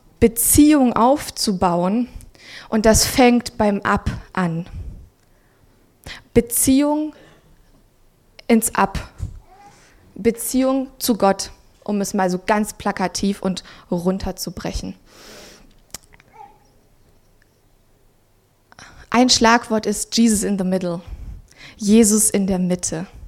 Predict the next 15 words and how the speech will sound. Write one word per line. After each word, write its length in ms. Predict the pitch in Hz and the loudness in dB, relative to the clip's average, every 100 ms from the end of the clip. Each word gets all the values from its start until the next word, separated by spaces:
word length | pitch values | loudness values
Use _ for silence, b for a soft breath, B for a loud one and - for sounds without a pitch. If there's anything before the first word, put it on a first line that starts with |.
| - B B B | -20 B B B
Jesus 440 | 202 226 214 208 | 2 4 4 2
im 200 | 196 185 | -2 -4
Zentrum. 720 | - 208 185 185 - 170 190 - - - B B B B B | -2 -2 -2 -4 -8 -10 -10 -14 -20 -20 B B B B B
Es 160 | 208 - | 0 2
ist 260 | 233 - b b | 2 0 b b
so 420 | 208 196 247 277 | -4 4 6 6
elementar 800 | 254 233 233 220 214 - 233 214 | 6 2 2 0 -2 -2 -2 0
wichtig, 440 | 202 214 - 190 - | 0 -2 -4 -8 -4
dass 180 | 202 202 | -2 -2
es 120 | 202 | 0
einer 240 | 202 202 | 0 0
Gemeinde 800 | 196 190 208 214 220 220 233 240 233 b b b | 0 2 2 2 2 0 -2 -4 -8 b b b
um 160 | - 202 | -2 -2
Jesus 500 | 185 180 170 - - | 0 -4 -4 -8 -10
geht. 280 | 165 170 | -12 -8